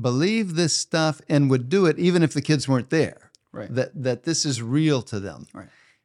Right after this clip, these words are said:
Speaker 1: then it will be real to the, the kids.
Speaker 2: Mm-hmm.
Speaker 1: Uh, but if mom and dad don't display that, then the kids are left wondering.
Speaker 2: Right.
Speaker 1: Um, now,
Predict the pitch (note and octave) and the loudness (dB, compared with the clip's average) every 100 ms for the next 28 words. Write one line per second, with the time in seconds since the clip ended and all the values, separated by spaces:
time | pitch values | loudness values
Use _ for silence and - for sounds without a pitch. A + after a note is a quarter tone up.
0 | - A#2 F3 A#3+ A3+ E3+ D#3 D#3+ D3 D3+ | -6 0 2 2 2 2 6 6 6 4
1 | C3+ C3+ A#2 A2 - - - - B2 - | 2 0 -4 -4 -6 -14 -20 -10 -8 -2
2 | A#2+ - - - - - B2+ A#2+ B2 _ | -2 -2 -8 -12 -12 -16 -16 -16 -20 _
3 | - A#2 A2+ - - _ - C3 C3+ C#3+ | -6 -4 -4 -6 -12 _ -4 -2 0 0
4 | C3+ D3+ F#3 F3 D3+ D#3+ E3 D#3+ D3 - | 0 2 2 2 2 2 2 0 -2 -10
5 | _ _ _ _ _ D3+ D#3+ D#3 C3+ - | _ _ _ _ _ -4 -2 0 -2 -4
6 | - A#3+ A3+ C#3+ B2 B2 D3 D3+ C#3 C#3 | 0 2 4 4 2 2 -2 -2 0 0
7 | C3+ D3+ C#3+ B2+ - _ - C3 B2+ B2+ | -2 -4 -4 -6 -10 _ -6 -2 0 -2
8 | - C3+ C3 G2 - - _ - A2+ - | -2 0 0 -2 -10 -18 _ -12 -12 -12
9 | _ - C3 A#2 A2 G#2+ - _ _ - | _ -4 -2 0 0 -4 -6 _ _ -20
10 | _ B2+ D#3+ C3 | _ 2 4 4